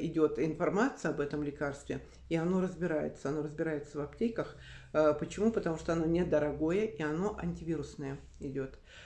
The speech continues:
Поэтому подписывайтесь, смотрите. Щас я химическую формулу вам напишу. И вы можете эту химическую формулу,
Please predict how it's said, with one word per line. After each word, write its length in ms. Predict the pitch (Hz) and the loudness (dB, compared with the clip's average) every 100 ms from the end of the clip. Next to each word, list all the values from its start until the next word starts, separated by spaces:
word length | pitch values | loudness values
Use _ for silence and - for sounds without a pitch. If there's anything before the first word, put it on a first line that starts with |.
| - | -4
Поэтому 540 | - 190 196 185 175 180 - - - - - - | 4 4 4 2 2 -4 -16 -18 -14 -14 -16 0
подписывайтесь, 720 | 202 196 180 190 254 262 311 - - - | 0 2 -2 2 2 4 0 -2 -18 -4
смотрите. 580 | 185 170 202 233 330 - | -2 0 0 0 0 -4
Щас 280 | - 175 175 | -2 -2 0
я 60 | |
химическую 540 | 156 175 165 - - 147 | -2 0 -2 -2 -4 -4
формулу 500 | - 160 147 139 143 | 0 0 0 -2 -2
вам 140 | 139 | -2
напишу. 560 | 139 139 - 233 330 - - - - - | -4 -4 -4 0 0 -2 -12 -14 -10 0
И 360 | 190 143 - - - | 2 2 0 -12 0
вы 180 | 190 339 | 6 8
можете 480 | 277 196 - - 160 | 10 10 6 -2 -4
эту 300 | - 180 165 | -2 -2 -2
химическую 460 | - 175 - 175 | 0 0 0 -4
формулу, 600 | - 262 269 202 139 - | 2 4 6 4 4 0